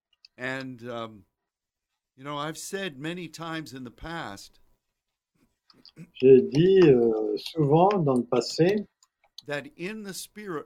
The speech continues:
Speaker 1: realm,
Speaker 2: que dans le royaume spirituel,
Speaker 1: the two currencies
Speaker 2: les les dieux, les deux monnaies
Speaker 1: are relationship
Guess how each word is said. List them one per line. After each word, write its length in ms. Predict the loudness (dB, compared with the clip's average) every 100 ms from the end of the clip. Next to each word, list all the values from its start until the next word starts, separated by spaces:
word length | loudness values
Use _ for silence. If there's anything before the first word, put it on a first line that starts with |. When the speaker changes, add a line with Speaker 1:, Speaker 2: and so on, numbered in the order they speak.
| -12
Speaker 1:
realm, 320 | -16 -16 -20 _ _ _ _ _ _ _ _ _ _ _ _ _ -20 2
Speaker 2:
que 220 | 6 6 4 0
dans 260 | 0 2 2
le 160 | 4
royaume 480 | 6 6 6 6 4
spirituel, 920 | -2 2 4 2 2 4 4 2 -2 -10 _ -18
Speaker 1:
the 80 | -18
two 300 | -12 -12 -12 -14
currencies 1040 | -12 -10 -10 -10 -14 -16 -16 -16 -18 -20 _ _ _ _ _ _ _ _ _ _ _ _ _ _ _ _ _ _ _ _ -4
Speaker 2:
les 880 | 4 6 8 6 4 2 2 0 -2 -6 -14 -18 -20 -20 -6
les 240 | 2 4 4
dieux, 680 | 6 10 12 12 10 8 2
les 200 | 4 6
deux 280 | 12 12 12
monnaies 600 | 12 8 6 4 2 -2 -12 _ _ _ _ -18
Speaker 1:
are 160 | -14 -10
relationship 1080 | -10 -8 -8 -8 -8 -10 -14 -16 -12 -12